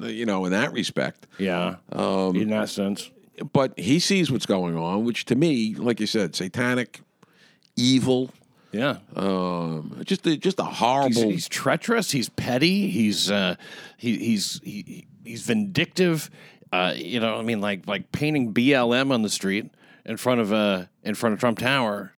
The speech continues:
Speaker 2: It's a very childish thing to do.
Speaker 1: All of it done completely in violation of existing laws and regulations.
Speaker 2: Exactly.
Speaker 1: I'm the
Speaker 2: Exactly.
Speaker 1: mayor. Fuck you. I'm painting my B L M sign to piss Trump off.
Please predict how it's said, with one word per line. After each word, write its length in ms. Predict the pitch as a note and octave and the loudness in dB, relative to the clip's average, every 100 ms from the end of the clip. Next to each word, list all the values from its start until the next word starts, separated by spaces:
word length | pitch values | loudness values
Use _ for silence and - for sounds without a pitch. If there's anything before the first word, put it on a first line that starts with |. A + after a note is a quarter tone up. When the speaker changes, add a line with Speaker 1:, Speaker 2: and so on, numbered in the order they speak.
| - | -12
Speaker 2:
It's 320 | A2 A2+ - | -8 -6 -2
a 40 | |
very 220 | G#2+ D#3 | 4 4
childish 500 | B2 - C#3 A2+ G2+ | 4 2 4 4 2
thing 180 | - A#3 | 4 4
to 80 | G3+ | 4
do. 240 | D3 A#2 G2+ | 4 4 6
Speaker 1:
All 260 | G#3 C4 | 6 6
of 100 | C#4 | 4
it 100 | C4 | 4
done 220 | G#3+ A3+ | 4 4
completely 540 | F#3+ F3 F3+ G#3 A3+ B3 | 4 4 2 0 -2 2
in 80 | G3+ | 2
violation 640 | F3 F3 F3 D#3+ D#3 - | 4 4 4 4 2 0
of 100 | A#2+ | 0
existing 520 | G#2 G#2 C#3 - C3 | 0 0 0 0 0
laws 280 | A#2 A#2 G#2+ | 2 2 2
and 100 | G2 | 2
regulations. 580 | G2 F#2+ F2+ E2 - - | 0 -2 -4 -4 -4 -4
Speaker 2:
Exactly. 640 | - C3+ C3 C3+ D3+ A#2+ | -2 0 0 0 0 0
Speaker 1:
I'm 40 | - - | -2 -4
the 60 | - | -2
Speaker 2:
Exactly. 380 | B2+ C#3+ A3+ A#3+ | 4 6 6 6
Speaker 1:
mayor. 400 | F3+ D3+ C#3+ C#3+ - _ | 6 6 2 -2 -8 _
Fuck 420 | - - E3+ F3+ F3+ | -18 -2 -2 0 2
you. 400 | C#3+ A#2+ B2+ - - | 4 4 2 -4 -4
I'm 180 | C3 | -2
painting 400 | C#3+ C#3 C#3 C3+ B2 | 0 -2 -2 -4 0
my 140 | A#2 | 0
B 200 | G#2+ A#2 | 2 2
L 200 | A2 G#2+ | 2 2
M 140 | G2+ | 0
sign 360 | G2 F#2 F2 E2+ | 2 0 2 0
to 100 | - | -2
piss 240 | F2+ A2+ G2 | -2 -2 -2
Trump 340 | - G2 E2+ | 0 -2 0
off. 320 | E2+ C2+ - | -2 -2 -8